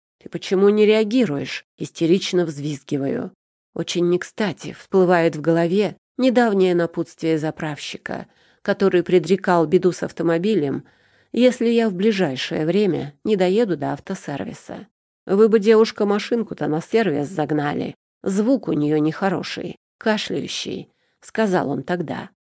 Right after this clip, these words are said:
Естественно, я не обратила особого внимания на его слова. Рассеянно кивнула в знак благодарности,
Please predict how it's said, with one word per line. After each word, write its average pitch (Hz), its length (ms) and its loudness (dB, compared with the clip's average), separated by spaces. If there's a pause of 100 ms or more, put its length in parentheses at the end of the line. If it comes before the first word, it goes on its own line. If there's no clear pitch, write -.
(260)
Естественно, 233 640 -2
я 165 200 -2
не 160 140 0
обратила 160 580 -2
особого 156 460 -2
внимания 165 560 0
на 147 160 0
его 147 180 -2
слова. 147 560 -6 (380)
Рассеянно 254 640 2
кивнула 175 560 2
в 175 40 -4
знак 175 300 -2
благодарности, 175 960 -2